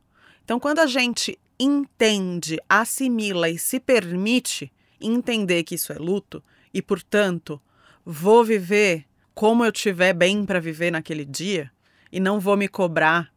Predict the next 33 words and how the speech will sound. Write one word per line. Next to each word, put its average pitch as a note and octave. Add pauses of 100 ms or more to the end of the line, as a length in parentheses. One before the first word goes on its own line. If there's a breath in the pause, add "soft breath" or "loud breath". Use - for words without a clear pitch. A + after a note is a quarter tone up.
(160)
e F3
vou D#3
aceitar F3+ (340)
todos G#3+
os E3
sentimentos, E3
porque G3
eu G#3
acho G3+
que G#3 (640 loud breath)
o -
mais B3+
importante A3
é E3 (1040)
olhar G3
pra A#3
morte E3
de D3+
frente, F3 (300 soft breath)
é E3+
você F#3
aceitar F#3
os -
tambéms. D#3 (600 soft breath)
Então, A3+ (640 soft breath)
poxa, G#3+
eu -
perdi G3
meu G3
pai, G#3
foi G#3+
muito G#3+
dolorido, F#3